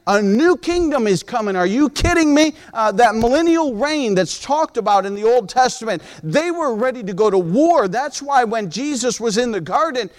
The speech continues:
hey, Peter had his sword. "I'll go to war with you, Jesus, because that kingdom is gonna be set up." Even though he told them, "I must die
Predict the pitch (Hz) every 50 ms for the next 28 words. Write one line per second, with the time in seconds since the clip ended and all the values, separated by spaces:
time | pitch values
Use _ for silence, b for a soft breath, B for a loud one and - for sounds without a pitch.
0 | b b b 254 285 320 269 - - 285 320 320 294 254 240 247 240 220 190 165
1 | - - 277 330 330 277 B B B B B 196 226 262 320 339 269 330 311 247
2 | 196 165 156 156 196 294 359 392 381 359 311 269 214 180 160 160 160 131 110 156
3 | 180 175 160 135 113 139 117 - - - - - - b b b b b b b
4 | b b - 233 - 262 247 214 214 285 277 - - - 320 349 403 339 320 269
5 | 226 185 147 147 180 202 185 165 160 180 156 - 226 220 208 190 - - - -
6 | 285 311 320 320 349 339 320 302 294 269 220 226 277 262 190 - 254 302 311 262
7 | 175 196 185 180 175 - - - _ - 190 202 208 202 202 202 190 - - 147
8 | 139 160 160 143 117 107 - - -